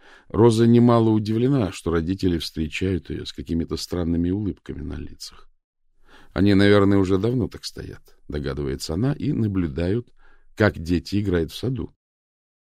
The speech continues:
«Тебе нравится играть с Токи и Астрид?» «Да, а что? У нас времени нет». Ей обидно, что приходится торчать в сарайчике в дождевике,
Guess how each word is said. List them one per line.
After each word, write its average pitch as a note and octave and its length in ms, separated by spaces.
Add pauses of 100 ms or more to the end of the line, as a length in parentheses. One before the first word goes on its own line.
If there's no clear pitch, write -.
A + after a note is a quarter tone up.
(340)
«Тебе A#2 180
нравится D3 380
играть G2 260
с - 60
Токи A#2 280
и G2 280
Астрид?» - 560 (380)
«Да, A2 180
а B2+ 40
что? E2+ 240 (540)
У - 60
нас F#3 180
времени G2 300
нет». D2+ 240 (540)
Ей D2+ 280
обидно, D#2+ 320
что - 180
приходится C#2+ 560
торчать C#2 460
в - 40
сарайчике D2 640
в C#2 80
дождевике, C#2+ 720